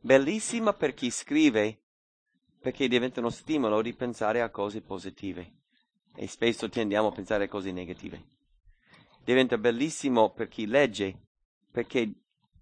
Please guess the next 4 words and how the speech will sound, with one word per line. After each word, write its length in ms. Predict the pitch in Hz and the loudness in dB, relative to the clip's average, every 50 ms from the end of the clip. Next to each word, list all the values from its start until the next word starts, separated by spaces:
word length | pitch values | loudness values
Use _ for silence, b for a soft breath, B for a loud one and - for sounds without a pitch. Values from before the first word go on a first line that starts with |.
| _ _ _ _ - - - _ - - | _ _ _ _ -20 -20 -20 _ -16 -10
wow, 600 | 131 170 180 160 147 127 110 110 113 120 - - _ _ _ _ _ _ _ _ _ _ | -8 -6 -4 -2 -2 -2 -4 -4 -8 -12 -20 -20 _ _ _ _ _ _ _ _ _ _
wow, 420 | - - 160 175 156 135 117 107 - | -10 -6 -4 -4 -2 -2 -2 -2 -2
io 200 | - - 277 233 | -2 -2 0 2
voglio 520 | 139 139 151 151 135 117 98 - - _ | 4 6 6 6 6 4 4 0 -6 _